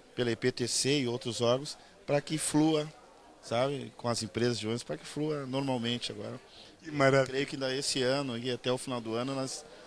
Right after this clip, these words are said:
Speaker 1: poderemos ser beneficiados com esse, com essa situação de segurança, né?
Speaker 2: Vejam só, parece singelo, como disse o vereador,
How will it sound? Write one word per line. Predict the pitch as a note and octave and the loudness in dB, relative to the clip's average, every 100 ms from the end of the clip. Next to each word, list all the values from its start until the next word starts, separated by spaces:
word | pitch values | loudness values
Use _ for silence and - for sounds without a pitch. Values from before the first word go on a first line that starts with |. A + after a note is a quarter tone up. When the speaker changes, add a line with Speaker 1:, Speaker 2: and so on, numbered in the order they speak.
| - - | -12 0
Speaker 1:
poderemos | C3 B2 A#2+ B2+ B2 | 4 6 6 4 2
ser | - B2+ | 2 2
beneficiados | B2 B2 - - A#2 A#2 G#2+ | 2 0 0 2 2 0 -2
com | A2 | -4
esse, | G#2+ G#2 G2 - - - - - - | -4 -6 -8 -16 -20 -20 -20 -20 -8
com | - | -2
essa | A#2 - A2+ A2 | -2 0 -4 -6
situação | - - - B2+ A#2+ C#3 C#3 | -6 -6 -2 0 0 0 0
de | D3 | 0
segurança, | E3+ D3+ B2 A#2+ A#2 - | 0 0 -2 -4 -4 -8
né? | A2 A2 - - | -12 -14 -16 -16
Speaker 2:
Vejam | C#3+ F#3 F3+ D#3+ | 2 4 6 10
só, | D3+ C3+ - - - - - - | 10 10 6 -12 -20 -20 -20 6
parece | - F#3+ F3+ | 10 12 12
singelo, | - G3 D#3 C3 G3+ C#4 C4 | 12 10 8 10 10 8 4
como | - C3 | 2 2
disse | B2 D3 - | 4 4 4
o | |
vereador, | C3 C#3+ B2 F#3+ | 6 6 8 8